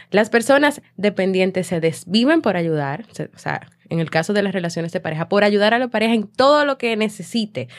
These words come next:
o sea, sin importar que eso pueda exigir estrés, eh, cansancio o el hecho de que te olvides de ti, de quién eres y de las cosas que tú quieres hacer.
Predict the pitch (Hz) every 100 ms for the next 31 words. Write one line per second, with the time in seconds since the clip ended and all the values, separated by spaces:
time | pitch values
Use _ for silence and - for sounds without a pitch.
0 | - - 202 196 - 233 240 214 220 214
1 | 220 240 214 214 220 208 202 202 214 208
2 | 202 180 - 180 190 214 214 - - -
3 | 185 180 180 175 175 165 - 185 196 208
4 | - 190 196 - - 196 196 190 220 208
5 | 202 190 180 175 180 190 - - - -
6 | 175 170 - 247 330 - - 165 156 165
7 | 170 220 247 - 185 160 156 - 170 170
8 | 180 - 170 - 175 185 - - _ -
9 | 185 165 165 170 - - _ 143 139 -
10 | - -